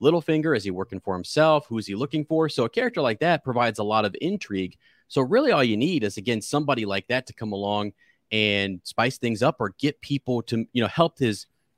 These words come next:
point of view character move from one point to the next. And I think that's what he's been kinda thinking through. He talked about that Cersei knot, uh, or that batch of chapters he needed to get through. And, and who knows exactly what that was that got him through that. We'll find out when we get into Winds of Winter. But, um,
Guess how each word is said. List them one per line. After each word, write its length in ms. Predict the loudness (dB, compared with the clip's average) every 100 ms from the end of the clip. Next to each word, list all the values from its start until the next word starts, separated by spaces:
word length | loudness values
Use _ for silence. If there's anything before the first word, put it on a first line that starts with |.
| _
point 180 | 2 4
of 60 | 4
view 120 | 0
character 280 | 0 0 0
move 180 | 0 0
from 220 | -2 0
one 180 | 0 2
point 240 | -2 -4
to 80 | -4
the 80 | -4
next. 380 | 0 -2 -2
And 60 | -2
I 20 |
think 180 | 0 2
that's 220 | 2 0
what 100 | 0
he's 120 | -2 -2
been 160 | -4
kinda 180 | 0 -2
thinking 320 | 0 -2 -2
through. 160 | -6 -6
He 80 | -2
talked 240 | -4 -2
about 140 | -2
that 140 | -2 -6
Cersei 460 | -6 -4 -4 -4
knot, 300 | -6 -6 -8 -10 _ _ _
uh, 60 | 0
or 100 | 2
that 180 | 2 2
batch 300 | 2 2 -2
of 100 | -8
chapters 400 | -2 -2 -2 -6
he 60 | -6
needed 280 | -6 -6
to 80 | -10
get 220 | -4 -4
through. 300 | -2 -2 -2 -4 _ _ _
And, 140 | -4 -2
and 140 | -2
who 120 | 0
knows 320 | 2 2 0
exactly 440 | -6 -2 0 0 -2
what 200 | -4 -2
that 180 | -2 -4
was 360 | 0 2 2 -2
that 140 | -6
got 220 | 2 2
him 100 | 2
through 220 | -4 -2 4
that. 180 | 2
We'll 120 | 2 2
find 280 | 2 4
out 180 | 4 4
when 60 | 2
we 60 |
get 120 | 0 0
into 180 | 0
Winds 220 | -2 -2 -2
of 60 |
Winter. 300 | -4 -2 -2 -4 -20 _ _ _
But, 320 | 2 2 2 0
um, 480 | 2 2 0 -4